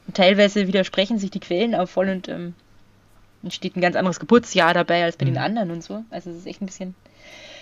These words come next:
Speaker 1: wirr gewesen alles, was man vielleicht an meiner Erzählung <laughs> heute gemerkt hat. Aber ich hab's, hab den Fall halt auch interessant gefunden, mir den deswegen rausgesucht und dann geschaut, was ich sonst noch so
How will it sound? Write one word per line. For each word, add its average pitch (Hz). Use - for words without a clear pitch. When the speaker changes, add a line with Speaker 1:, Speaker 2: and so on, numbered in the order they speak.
Speaker 1:
wirr 285
gewesen 294
alles, 302
was 220
man 214
vielleicht 208
an 196
meiner 185
Erzählung 233
<laughs> 269
heute 302
gemerkt 175
hat. 254
Aber 190
ich 202
hab's, -
hab 196
den 214
Fall 214
halt 196
auch 185
interessant 202
gefunden, 208
mir 208
den 190
deswegen 202
rausgesucht 202
und -
dann 185
geschaut, 190
was 185
ich 196
sonst 220
noch 180
so 175